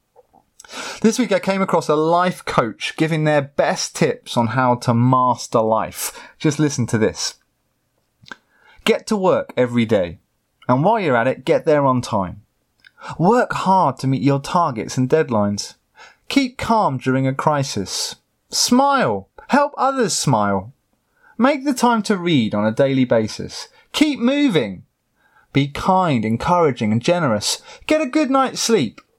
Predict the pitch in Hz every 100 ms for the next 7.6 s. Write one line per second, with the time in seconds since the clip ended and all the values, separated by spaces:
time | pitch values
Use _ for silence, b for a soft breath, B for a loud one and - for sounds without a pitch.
0 | _ _ _ _ _ b b - 262 302
1 | 294 - 233 247 233 - 220 196 170 -
2 | 135 107 113 104 98 - 147 143 160 165
3 | 180 - - 226 233 - - 110 123 120
4 | - - - - 202 175 127 113 101 -
5 | 151 143 139 190 196 165 - 165 - -
6 | 113 107 - - - 226 208 202 202 202
7 | 147 139 - - -